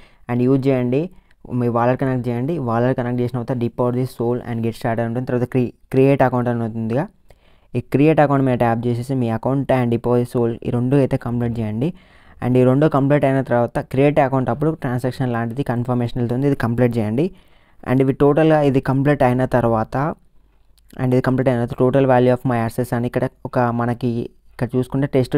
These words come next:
డా-, టెస్ట్ టోకెన్స్ అయితే వచ్చావి. ఇక్కడ వన్ ల్యాక్ డాలర్స్ worth టెస్ట్ టోకెన్స్ అయితే వచ్చాయి నాకు. And తర్వాత దాని కింద create a new fund అని ఉందిగా, ఆ ఫండ్లోకి వెళ్ళి అక్కడికి వెళ్ళి ఇక్కడ మీ ఫండ్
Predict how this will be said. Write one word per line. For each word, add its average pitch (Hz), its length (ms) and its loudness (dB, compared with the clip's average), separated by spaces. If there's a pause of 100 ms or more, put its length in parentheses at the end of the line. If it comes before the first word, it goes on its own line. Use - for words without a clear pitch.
(120)
డా-, 113 260 2
టెస్ట్ 123 260 -2
టోకెన్స్ 123 280 0
అయితే 117 160 2
వచ్చావి. 120 320 -4 (440)
ఇక్కడ 113 160 -8 (480)
వన్ 120 160 2
ల్యాక్ 120 220 2
డాలర్స్ 117 260 0
worth 113 240 -4
టెస్ట్ 117 200 -6
టోకెన్స్ 117 260 -4
అయితే 113 160 -2
వచ్చాయి 110 340 -6
నాకు. 113 160 -6 (440)
And 131 80 0 (100)
తర్వాత 147 240 4
దాని 147 180 0
కింద 143 140 2 (180)
create 135 300 2
a - 80 0
new 135 200 2
fund 135 220 0
అని 117 140 -4
ఉందిగా, 120 180 -2 (120)
ఆ 127 120 -2
ఫండ్లోకి 127 460 0
వెళ్ళి 117 220 0 (640)
అక్కడికి 131 300 0
వెళ్ళి 117 200 0 (360)
ఇక్కడ 127 220 -2
మీ 143 140 2
ఫండ్ 131 200 0